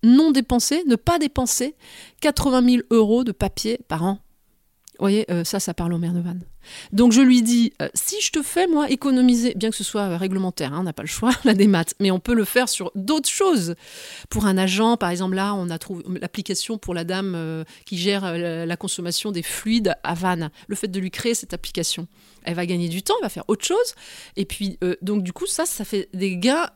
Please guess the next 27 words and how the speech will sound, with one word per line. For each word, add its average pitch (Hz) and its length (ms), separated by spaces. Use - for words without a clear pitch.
R 247 140
H - 380
aussi. 214 340
Euh, 180 260
c'est-à-dire 190 300
ce - 80
qu'elle 196 100
va 180 100
pas 240 180
faire 240 400
de 196 80
manière 196 240
rébarbative, 180 560
saisir 185 460
les 175 100
chiffres, 185 520
euh, 170 140
que, 170 200
de 170 100
ce 175 100
qu'elle 170 140
a 170 60
consommé 180 560
et 165 40
tout, 359 220
bah, 220 120
ça, 196 160